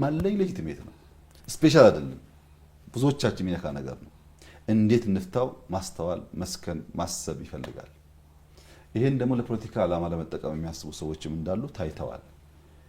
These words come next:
ይሄንን ለማስተዋል ኢትዮጵያ አሁን፣ እ፣ የተሻገረች ይመስለኛል። ይሄን ለመገንዘብ ብዙ አስረጃ አያስፈልጋትም። በጣም የሚያሳዝነው ነገር ፔሮል ላይ ፈርመው የማያውቁ፣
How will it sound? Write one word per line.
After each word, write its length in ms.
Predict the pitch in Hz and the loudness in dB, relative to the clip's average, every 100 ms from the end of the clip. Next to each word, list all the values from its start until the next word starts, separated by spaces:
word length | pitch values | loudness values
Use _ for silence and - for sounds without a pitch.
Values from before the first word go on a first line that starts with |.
| - | -16
ይሄንን 400 | 110 127 127 131 117 - | -4 -2 0 -2 -2 -4
ለማስተዋል 560 | 92 90 - 110 120 - - | -4 -4 -2 -2 -2 -6 -14
ኢትዮጵያ 380 | 82 85 - 104 - | -10 -8 -4 -6 -6
አሁን፣ 240 | 80 87 107 - - - | -8 -6 -8 -10 -20 -12
እ፣ 100 | 78 76 - - - - - | -10 -10 -12 -16 -20 -16 -8
የተሻገረች 580 | 98 - 90 82 90 | -6 -2 -4 -2 -4
ይመስለኛል። 480 | - 76 - - - | -6 -14 -14 -16 -12
ይሄን 180 | 82 82 | -8 -4
ለመገንዘብ 480 | 82 78 85 85 123 | -4 -6 -6 -6 -6
ብዙ 140 | 87 85 | -4 -2
አስረጃ 340 | 80 104 101 | -2 -4 -4
አያስፈልጋትም። 680 | 73 - - - - - - - - - - - - - - | -8 -8 -14 -16 -18 -20 -20 -20 -20 -20 -20 -20 -20 -20 -8
በጣም 260 | - 156 | -2 0
የሚያሳዝነው 480 | 147 113 104 85 82 | 2 2 2 -2 -2
ነገር 260 | 80 85 165 - - - - | -4 -6 -8 -10 -20 -20 -20
ፔሮል 380 | - 123 139 147 | -4 0 0 2
ላይ 160 | 156 | 0
ፈርመው 460 | 160 117 101 107 120 | 0 -2 -2 0 0
የማያውቁ፣ 460 | 160 78 76 76 | -2 -2 -4 -8